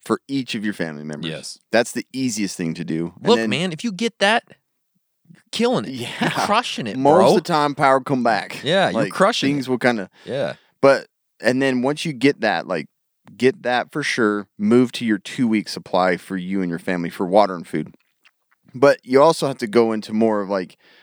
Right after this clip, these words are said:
Speaker 1: understanding the caloric needs
Speaker 2: Mm.
Speaker 1: for each, each of you, for, you know, whatever your activity level is, your health. And the big thing is, like, nutrition.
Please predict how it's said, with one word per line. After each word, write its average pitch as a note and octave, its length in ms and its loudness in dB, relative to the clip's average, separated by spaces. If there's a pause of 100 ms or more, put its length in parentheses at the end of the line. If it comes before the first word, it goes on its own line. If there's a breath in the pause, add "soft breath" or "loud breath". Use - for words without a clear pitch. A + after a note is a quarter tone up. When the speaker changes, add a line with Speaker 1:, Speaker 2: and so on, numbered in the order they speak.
(140 soft breath)
Speaker 1:
understanding G#2 920 -4 (320 soft breath)
the A2 80 -10
caloric G#2 460 -2
needs G2 520 0
Speaker 2:
Mm. D#2+ 240 -14
Speaker 1:
for F#2+ 300 -4
each, G2+ 440 -10 (200)
each G2+ 280 -6
of F#2 120 -4
you, F#2 440 -2
for, F2 480 -6
you F2+ 140 -10
know, E2+ 160 -6
whatever G2 420 -2
your E2 200 0
activity G2+ 500 -2
level F#2+ 380 0
is, F2 360 0
your D2+ 120 -8
health. F#2 420 -2 (480 soft breath)
And F#2 540 0 (720)
the A2 120 -2
big C3+ 240 -2
thing A2 200 0
is, F#2 120 0
like, F2+ 140 0
nutrition. F#2 640 -4